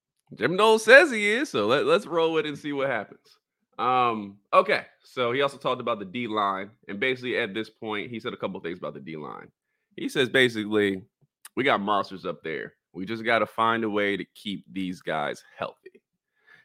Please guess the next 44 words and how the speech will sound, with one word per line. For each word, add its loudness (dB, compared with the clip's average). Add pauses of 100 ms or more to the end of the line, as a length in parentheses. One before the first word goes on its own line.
That 4
has 2
been 2
the 0
big 0
concern. 0 (240)
I 8
have 6
questioned 0
our 2
sports -2
science 2
program -2
about, -2
"Man, -6
guys -2
get -4
hurt -2
out 0
here -2
a -2
lot 2
at -2
Ohio 0
State. -10
I -6
swear -4
more -6
than -2
any -4
other -4
team, -4 (360)
we 0
got 2
players -2
just -8
dropping 0
off 2
like -6
flies." -12
But 4 (180)
knock -10
on -10
wood, -4